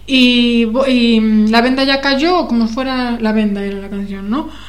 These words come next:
Eh, "Miki con La venda, te gusta más, te gusta menos, pero lo apoyamos a tope". Vale, pero apoyarlo a tope no es poner un tuit, "Ay, ánimo, Miki, lo vas a hacer genial".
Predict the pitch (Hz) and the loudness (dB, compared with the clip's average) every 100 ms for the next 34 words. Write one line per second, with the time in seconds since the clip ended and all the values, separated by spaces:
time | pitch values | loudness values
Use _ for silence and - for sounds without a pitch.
0 | - - - 247 233 233 285 247 226 220 | -20 -18 -4 0 2 4 2 0 0 2
1 | 220 262 339 370 392 403 269 262 285 247 | 2 2 2 2 2 0 -2 -2 0 0
2 | 233 240 233 269 269 349 349 - 247 226 | 0 -2 -4 -2 0 -2 -2 -4 -2 0
3 | 233 240 247 233 220 208 196 196 190 - | 0 0 0 0 -2 -4 -6 -8 -12 -14
4 | - - - 254 247 247 247 240 240 285 | -20 -18 -2 2 4 4 2 2 4 4
5 | 294 294 311 320 339 330 320 302 240 233 | 4 6 4 4 2 2 2 0 2 4
6 | 220 214 240 233 220 - - - - - | 4 4 2 0 -2 -10 -20 -20 -20 -18
7 | - 320 330 330 311 - 302 311 285 277 | -2 2 4 4 2 0 2 4 4 4
8 | 269 247 262 311 311 277 262 277 277 262 | 2 2 2 2 2 0 0 0 -2 -2
9 | 247 214 233 226 220 214 | -2 -2 2 4 4 0